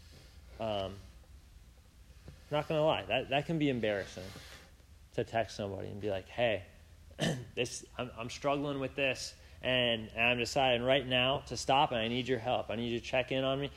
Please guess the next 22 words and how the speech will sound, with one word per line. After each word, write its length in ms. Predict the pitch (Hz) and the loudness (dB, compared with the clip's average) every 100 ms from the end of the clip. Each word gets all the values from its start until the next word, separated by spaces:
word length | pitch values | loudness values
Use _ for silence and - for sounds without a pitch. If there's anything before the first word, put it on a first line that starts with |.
| - - | -12 -4
I 100 | 117 | 0
need 200 | 131 123 | 0 -2
you 200 | 135 131 | 2 2
to, 200 | 117 - - - - - - | 2 0 -8 -18 -20 -20 -6
I, 100 | 127 120 | -2 0
I 20 | 131 | 2
need 200 | 147 165 | 2 2
you 140 | 175 | 4
to 220 | 160 135 - - | 4 4 0 -12
keep 340 | - 185 175 | -4 -2 0
me 140 | 180 | 0
accountable 800 | 160 - - 156 160 139 147 135 - - | 0 0 0 2 2 4 4 2 -2 -4
to 200 | - 139 | 2 4
this 240 | 127 131 - | 4 2 0
decision 680 | 117 - - 139 117 107 - - - | -4 -2 2 4 4 -2 -4 -12 0
that 120 | 131 | 4
I'm 160 | 123 120 | 4 2
turning 380 | - 147 135 117 | 0 0 0 -2
from 200 | 110 107 | -4 -4
this 220 | 98 - | -4 0
right 220 | 110 92 | 0 0
now." 260 | 101 92 | -2 -4